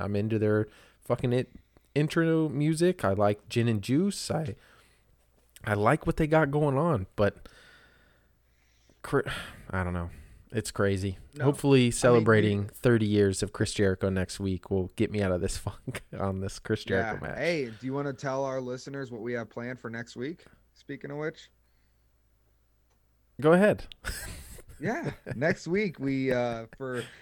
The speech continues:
Speaker 2: in honor of the, uh, thirty-year celebration of the one and only Chris Jericho, we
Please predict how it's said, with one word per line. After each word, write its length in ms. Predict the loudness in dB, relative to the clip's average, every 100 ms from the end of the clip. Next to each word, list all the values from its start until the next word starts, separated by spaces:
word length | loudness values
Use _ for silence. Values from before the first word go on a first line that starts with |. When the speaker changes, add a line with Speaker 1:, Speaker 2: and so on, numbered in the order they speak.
| _
Speaker 2:
in 120 | -6
honor 380 | -2 0 2 2
of 220 | 2 -2 -8
the, 260 | -10 -8
uh, 220 | -6 -6
thirty-year 480 | -2 0 2 0 -2
celebration 760 | -4 -8 -8 -8 -8 -8 -8 -6
of 220 | -8 -6
the 80 | -6
one 260 | -4 -4
and 120 | -4 -6
only 200 | -6 -6
Chris 220 | -6 -6
Jericho, 400 | -2 -2 -2 -4
we 580 | -4 -6 -8 -8 -8